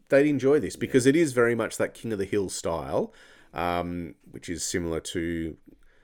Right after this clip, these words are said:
you know, going out at night from a fort. Um, but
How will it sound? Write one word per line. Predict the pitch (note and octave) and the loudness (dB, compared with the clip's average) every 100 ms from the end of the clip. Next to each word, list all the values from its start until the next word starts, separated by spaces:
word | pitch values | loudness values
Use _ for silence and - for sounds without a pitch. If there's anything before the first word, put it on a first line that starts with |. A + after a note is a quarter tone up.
| _ | _
you | - | -8
know, | D#2 D2+ D2 - - - | -6 -6 -8 -14 -14 -4
going | F2 D#2 | -2 -2
out | D#2 D2+ | -4 -6
at | - | -6
night | F2 D#2+ C#2+ - _ _ _ | -6 -6 -8 -12 _ _ _
from | D2 D2 C#2 | -10 -10 -10
a | C#2 | -10
fort. | - C#2 - - - - - - | -6 -6 -6 -10 -20 -20 -20 -12
Um, | - F#2 F#2+ F#2+ G2 - - - - | -4 -2 0 -2 -6 -8 -14 -14 -2
but | C#3 A#2+ - | 4 4 2